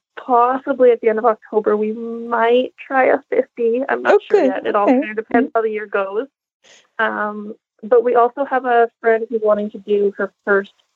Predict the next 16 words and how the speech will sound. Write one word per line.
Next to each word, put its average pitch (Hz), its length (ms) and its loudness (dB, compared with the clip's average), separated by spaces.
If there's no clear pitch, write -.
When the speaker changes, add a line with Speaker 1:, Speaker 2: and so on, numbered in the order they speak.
Speaker 1:
um, 190 300 2
one 196 120 0
hundred 196 440 0
at 185 140 2
one 196 80 2
of 190 80 -4
the 185 420 2
rides 190 380 0
down 190 180 0
in 190 80 -4
the 196 60 -8
States. 196 400 -4
So 208 460 4
I 214 140 4
wanna 262 220 4
go 220 420 4